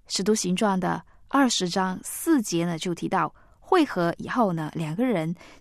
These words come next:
再一同前往耶路撒冷。这是跟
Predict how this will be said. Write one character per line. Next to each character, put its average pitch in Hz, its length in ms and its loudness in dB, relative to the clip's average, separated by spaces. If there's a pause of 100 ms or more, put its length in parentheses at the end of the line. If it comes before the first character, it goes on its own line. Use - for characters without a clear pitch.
再 190 400 -2
一 247 140 -4
同 160 420 -6
前 165 520 -2
往 220 200 6 (360)
耶 180 140 -2
路 170 280 -4
撒 170 260 -6
冷。 151 160 -4 (640)
这 196 120 0
是 180 160 2
跟 185 260 2